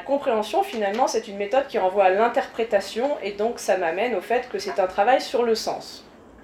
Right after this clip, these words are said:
Avec l'idée que, en philosophie, hein, c'est pas d'emblée où on fait comme si, c'est bien l'idée, qu'on ne sait pas d'emblée ce qu'une chose signifie pour notre expérience. On s'interroge dessus.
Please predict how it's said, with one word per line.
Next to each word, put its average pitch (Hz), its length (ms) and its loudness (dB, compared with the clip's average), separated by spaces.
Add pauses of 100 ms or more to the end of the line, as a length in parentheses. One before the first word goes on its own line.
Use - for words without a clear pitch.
(240)
Avec 202 260 0
l'idée 240 240 -2
que, 453 260 2 (1040)
en 240 140 8
philosophie, 226 760 0
hein, 311 60 4
c'est 262 240 -4
pas 220 160 8
d'emblée 247 840 4
où 190 240 -4
on 180 180 -8
fait - 480 -6
comme 208 220 2
si, 254 420 -8
c'est 185 260 -6
bien 220 340 -2 (480)
l'idée, 196 340 0 (520)
qu'on 214 280 2
ne 214 80 2
sait 320 200 0
pas 262 180 10
d'emblée 277 400 4
ce 320 140 -6
qu'une 269 240 -4
chose 339 200 2
signifie 294 560 -4
pour 285 320 -2
notre 302 320 2
expérience. 269 880 0
On - 60 -14
s'interroge 240 720 6
dessus. 220 320 -8